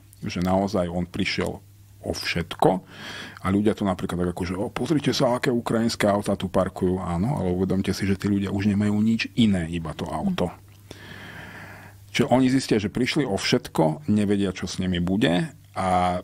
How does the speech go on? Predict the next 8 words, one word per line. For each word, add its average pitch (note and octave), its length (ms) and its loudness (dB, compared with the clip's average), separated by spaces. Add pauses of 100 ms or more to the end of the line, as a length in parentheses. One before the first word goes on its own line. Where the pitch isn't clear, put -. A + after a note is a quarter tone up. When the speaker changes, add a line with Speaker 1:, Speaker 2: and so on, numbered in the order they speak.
(920)
Speaker 1:
to A#2+ 80 4
má, G#2+ 240 4
že G2 160 0
veľmi, A#2 640 0
to - 80 2
generuje A2+ 400 4
veľmi A#2 400 2
rôzne G#2 420 2